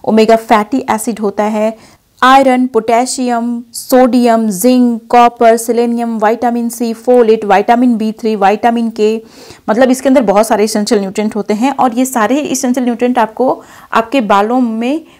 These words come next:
मेलानिन को बनाने का काम करते हैं, मतलब आपके हेयर फॉलिकल में मेलानिन की प्रोडक्शन को इंक्रीज करते हैं, जिससे कि आपके बाल नेचुरली काला होना शुरू हो जाते हैं। ये आपके बालों की ग्रोथ के लिए भी बहुत अच्छा होता है।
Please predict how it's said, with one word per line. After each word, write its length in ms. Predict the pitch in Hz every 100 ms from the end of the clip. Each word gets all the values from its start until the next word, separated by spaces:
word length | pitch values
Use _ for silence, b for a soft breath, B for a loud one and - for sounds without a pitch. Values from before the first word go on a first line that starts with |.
| B
मेलानिन 440 | 208 240 262 285 262
को 140 | 269
बनाने 340 | 226 208 190 202
का 120 | 196
काम 220 | 190 185
करते 300 | 175 - 190
हैं, 60 | 202
मतलब 180 | 233
आपके 200 | 233 233
हेयर 200 | 226 233
फॉलिकल 380 | 240 214 220 -
में 100 | 226
मेलानिन 360 | 220 196 190 214
की 120 | -
प्रोडक्शन 360 | - 196 196 233
को 100 | 226
इंक्रीज 320 | 214 220 226
करते 300 | 226 202 202
हैं, 240 | 220 311 B B B -
जिससे 240 | 262 302
कि 80 | 269
आपके 240 | 233 226 226
बाल 240 | 202 233
नेचुरली 500 | 208 185 190 208 196 240
काला 260 | 214 185
होना 220 | 185 190
शुरू 220 | 180 - 185
हो 80 |
जाते 260 | 190 165 -
हैं। 180 | 185 262 B B B B
ये 80 | 247
आपके 240 | 277 285
बालों 260 | 247 226 240
की 120 | 254
ग्रोथ 300 | 196 202 208
के 80 | 220
लिए 120 | 214
भी 100 | 233
बहुत 280 | 196 202 214
अच्छा 200 | 180 196
होता 240 | 185 180 170
है। 200 | 175